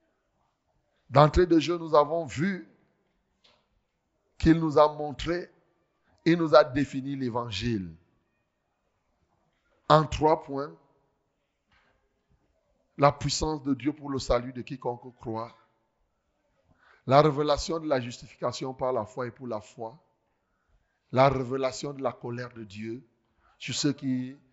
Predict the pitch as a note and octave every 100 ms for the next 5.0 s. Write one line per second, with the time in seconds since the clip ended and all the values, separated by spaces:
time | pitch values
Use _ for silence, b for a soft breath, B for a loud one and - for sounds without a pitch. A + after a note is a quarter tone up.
0 | _ - C3 A#2+ C3+ B2+ A#2+ G2+ G#2 -
1 | - G#2 - F#2+ - F#2 - - _ _
2 | _ _ _ _ _ _ _ _ _ _
3 | _ _ _ _ _ _ _ _ - F3
4 | F#3+ G3 G#3+ G#3 F#3+ E3+ C#3+ F3+ A3+ A#3